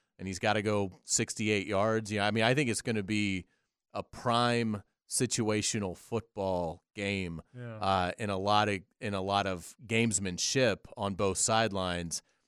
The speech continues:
Speaker 1: when you get to under that two-minute warning in terms of timeouts and, and things like that. I,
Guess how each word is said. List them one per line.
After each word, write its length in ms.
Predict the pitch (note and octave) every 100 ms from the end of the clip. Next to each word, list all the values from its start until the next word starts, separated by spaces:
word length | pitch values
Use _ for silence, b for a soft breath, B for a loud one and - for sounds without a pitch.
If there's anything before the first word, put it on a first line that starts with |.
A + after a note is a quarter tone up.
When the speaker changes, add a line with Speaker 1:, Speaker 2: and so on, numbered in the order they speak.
| _
Speaker 1:
when 160 | G#2+ G2+
you 80 | G2
get 180 | A2
to 140 | - A2+
under 180 | G#2 G#2
that 220 | F#2+ F2
two-minute 400 | - G2+ F#2+ F2
warning 360 | F#2 G2 F#2+
in 120 | F#2 F2
terms 260 | G#2+ F#2
of 80 | F2+
timeouts 800 | - A2 G2 G2 G2+ G2+ G2 -
and, 240 | F2+ E2 _ _ _
and 180 | - G2
things 260 | A2 G#2 -
like 280 | F#2+ G2+ -
that. 200 | F2+ F2+
I, 140 | F#2+